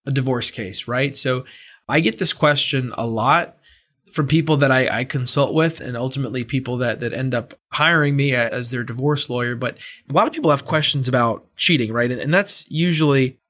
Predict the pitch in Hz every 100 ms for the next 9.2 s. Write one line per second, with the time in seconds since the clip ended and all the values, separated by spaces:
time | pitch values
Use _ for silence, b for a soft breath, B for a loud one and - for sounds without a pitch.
0 | _ _ 143 135 - 202 302 220 160 170
1 | 156 135 - _ _ _ _ _ _ -
2 | - 175 160 123 117 110 131 135 139 135
3 | 131 143 202 - - 165 151 139 139 127
4 | 120 - 117 - 123 123 113 113 107 -
5 | 147 143 143 131 127 127 135 143 - 139
6 | 139 - _ _ _ - 175 170 185 165
7 | 165 160 147 160 147 147 147 147 139 -
8 | 151 147 131 139 131 - 147 135 123 156
9 | 143 135